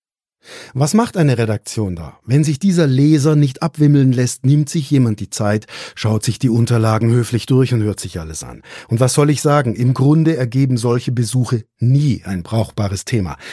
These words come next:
In aller Regel umfasst der Aktenordner keine Beweise, sondern bestenfalls Hinweise, jede Menge zusammengereimte Gedanken und Kopien letztlich unbrauchbarer Quellen. Denn die Leute, die auf solche Art in Redaktionsräume reinmarschieren, haben erfahrungsgemäß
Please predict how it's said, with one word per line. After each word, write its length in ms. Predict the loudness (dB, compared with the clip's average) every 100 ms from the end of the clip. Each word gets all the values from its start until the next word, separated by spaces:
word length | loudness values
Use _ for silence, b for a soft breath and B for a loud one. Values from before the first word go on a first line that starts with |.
| B
In 140 | 0
aller 280 | 2 2 2
Regel 260 | 2 2 2
umfasst 360 | 0 -2 -2
der 120 | -2 -2
Aktenordner 600 | -2 -4 0 0 -2 -2
keine 280 | -2 -2
Beweise, 560 | -2 -2 0 2 0 -2
sondern 320 | -2 -4 -4
bestenfalls 600 | -2 -2 -4 -8 -8 -2
Hinweise, 580 | 2 2 2 2 0 -4 B B B
jede 260 | 0 2
Menge 260 | 2 2 0
zusammengereimte 920 | 0 0 2 2 2 0 0 -2 -2
Gedanken 480 | -4 -2 -2 0 0
und 100 | 2
Kopien 460 | 0 0 2 4 2
letztlich 460 | 0 -4 -8 -2
unbrauchbarer 880 | 2 2 2 0 0 -2 -4 -4 -6
Quellen. 520 | -6 -4 -4 -8 -14 B B B -6
Denn 120 | -2
die 100 | 2
Leute, 400 | 2 4 2 2
die 120 | 0 0
auf 160 | 0
solche 400 | 0 2 2 0
Art 240 | 0 0 2
in 80 |
Redaktionsräume 1120 | 0 2 0 0 2 2 0 2 2 4 2
reinmarschieren, 760 | 2 2 2 0 -2 -2 -2 -2
haben 260 | -4 -4 -6
erfahrungsgemäß 920 | -8 -4 -2 -2 -2 -2 0 -4